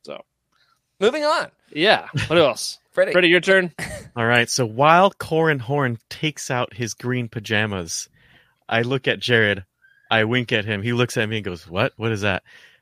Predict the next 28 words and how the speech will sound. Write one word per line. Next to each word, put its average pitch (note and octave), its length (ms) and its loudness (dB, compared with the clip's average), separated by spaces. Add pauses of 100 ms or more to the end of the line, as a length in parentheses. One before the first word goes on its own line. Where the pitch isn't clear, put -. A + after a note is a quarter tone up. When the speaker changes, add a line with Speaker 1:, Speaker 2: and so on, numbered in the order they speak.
Speaker 3:
And A2 80 -2
I A2 80 0
go, G#2+ 220 2 (420)
"Turn D#3+ 220 4
those C#3 180 2
around, B2 400 4
big F#2 220 0
boy." F#2+ 340 2 (140)
And A2 140 2
on G#2 100 -2
the G2 80 -6
back, A2 400 0 (680)
in G#2 300 -6 (100)
<laughs> - 100 -20
nice B2 460 2 (300)
gold, B2 580 2 (480)
beautiful D3 460 0
font, A2 480 0 (600)
on G#2+ 40 -14
the G2+ 80 -10
back A#2+ 260 0
of A#2+ 60 -10
his G#2+ 100 -10
green A2+ 240 -6
pajamas G2 520 -4
say, G#2+ 200 -4
"I'm G#2 180 -2
Corellia, G#2 600 -2